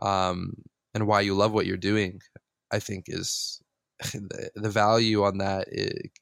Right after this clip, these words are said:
can't be overstated. Um, it's so important. So to me, like, I think that's,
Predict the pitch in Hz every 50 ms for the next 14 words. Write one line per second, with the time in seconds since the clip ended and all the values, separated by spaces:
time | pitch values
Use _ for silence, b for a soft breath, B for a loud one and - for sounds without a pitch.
0 | - - - _ _ - - - 120 120 113 - - - 101 101 98 92 90 92
1 | b b b b b b b b - 107 107 - 95 98 - - 98 92 82 -
2 | - - - _ _ _ _ _ _ _ - - 85 85 87 - - - - -
3 | - - - - 107 101 92 90 90 - - - 57 65 - _ _ - - -
4 | - - 104 98 90 - - - 110 107 123 123 110 92 98 95 92 _ _ -
5 | 101 107 - 110 104 95 - 101 101 98 - - -